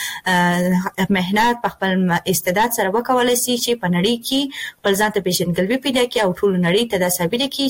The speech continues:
چې یو، ا، افغانه ښځه کولای سي چې، ا، د، ا، مختلفو شرایطو پر وړاندې باندې په مختلفو سختو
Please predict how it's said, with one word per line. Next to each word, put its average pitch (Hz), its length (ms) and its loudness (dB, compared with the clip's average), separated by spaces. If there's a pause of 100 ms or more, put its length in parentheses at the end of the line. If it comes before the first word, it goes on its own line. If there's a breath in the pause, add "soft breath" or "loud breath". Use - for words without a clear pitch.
چې - 80 -2 (160)
یو، 202 100 6 (520 loud breath)
ا، 190 60 2 (220)
افغانه 233 340 2
ښځه 240 280 2 (120)
کولای 208 260 2
سي 240 220 0
چې، 233 220 -2 (460 loud breath)
ا، 170 200 2
د، 170 80 2
ا، 180 540 2 (180)
مختلفو 226 540 0 (520 loud breath)
شرایطو 208 460 2
پر 262 140 0
وړاندې 226 440 2
باندې 214 400 2
په 185 100 0
مختلفو 196 520 0
سختو - 460 0